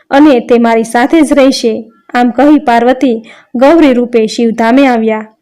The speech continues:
આ બાજુ કૌશિકીએ શુંભ નિશુંભનો વધ કરી કૈલાસ ધામે આવ્યા. ઉમાએ કૌશિકી અને સિંહનો શિવજીને પરિચય કરાવ્યો. શિવજીએ કૌશિકીને દેવીના રૂપમાં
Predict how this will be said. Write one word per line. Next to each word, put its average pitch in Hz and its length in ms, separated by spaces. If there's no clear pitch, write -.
આ 262 100
બાજુ 262 340
કૌશિકીએ 233 640
શુંભ 294 340
નિશુંભનો 240 580
વધ 226 220
કરી 269 280
કૈલાસ 220 460
ધામે 247 240
આવ્યા. 226 440
ઉમાએ 339 440
કૌશિકી 254 640
અને 233 200
સિંહનો 285 520
શિવજીને 247 500
પરિચય 254 420
કરાવ્યો. 220 640
શિવજીએ 302 500
કૌશિકીને 240 640
દેવીના 233 480
રૂપમાં 262 500